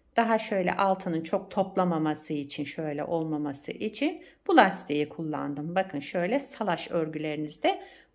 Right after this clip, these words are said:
bunu daha rahat kullanabilirsiniz. Modelimizin arka yüzü de bu şekilde. Bakın şöyle bir görüntüsü var.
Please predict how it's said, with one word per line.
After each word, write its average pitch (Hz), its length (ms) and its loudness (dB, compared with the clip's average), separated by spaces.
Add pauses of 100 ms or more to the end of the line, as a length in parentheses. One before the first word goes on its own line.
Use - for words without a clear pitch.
(120)
bunu 254 280 6
daha 208 240 6
rahat 185 400 0
kullanabilirsiniz. 175 1200 0 (920)
Modelimizin 320 560 8
arka 240 380 4
yüzü 202 320 4
de 160 120 2
bu 190 80 -2
şekilde. 254 720 2 (600)
Bakın - 240 -10
şöyle 156 420 -4
bir 151 220 -8
görüntüsü 190 720 -2
var. 190 520 -2